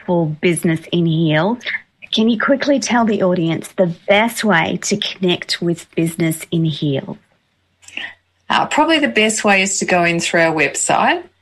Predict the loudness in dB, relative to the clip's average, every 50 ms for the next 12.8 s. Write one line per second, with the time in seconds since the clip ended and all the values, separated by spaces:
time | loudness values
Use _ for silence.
0 | _ -2 0 0 0 0 0 0 0 0 0 0 0 0 0 2 0 0 -2 -2
1 | -4 -4 -2 -2 -2 -4 -4 -2 -2 0 0 0 0 -2 -2 -2 -2 -2 0 0
2 | 0 0 -2 -4 -4 -6 -4 -2 0 0 -2 -2 -2 -2 0 0 2 0 0 -2
3 | -4 -10 -14 -14 -10 -10 -10 -10 -12 -18 _ _ -2 0 2 4 4 4 4 4
4 | 2 2 0 -2 -4 -4 -4 -2 -2 -2 0 2 2 2 2 2 0 0 0 2
5 | 2 2 2 0 -2 -4 -4 -2 0 0 0 0 0 0 0 0 0 0 -2 -2
6 | -4 -4 -2 0 0 0 0 0 0 0 -2 -4 -6 -12 _ _ _ -2 0 2
7 | 4 2 2 2 0 -4 -6 -4 -4 -2 -2 -2 -4 -2 -2 -2 -2 0 -2 -2
8 | -2 -2 -2 0 0 0 0 -2 -2 -2 -4 -4 -2 0 0 2 2 2 2 2
9 | 0 0 -2 -2 -2 0 0 0 2 2 2 2 2 2 2 0 0 2 2 2
10 | 2 2 0 0 2 2 2 2 2 2 2 2 2 2 2 2 0 0 0 0
11 | 0 2 2 2 2 2 2 0 -2 -2 -2 -2 -4 -4 -4 -2 -2 -2 -2 -2
12 | -4 -4 -4 -4 -4 -4 -2 -2 -2 -2 -4 -6 -6 -8 -10 -10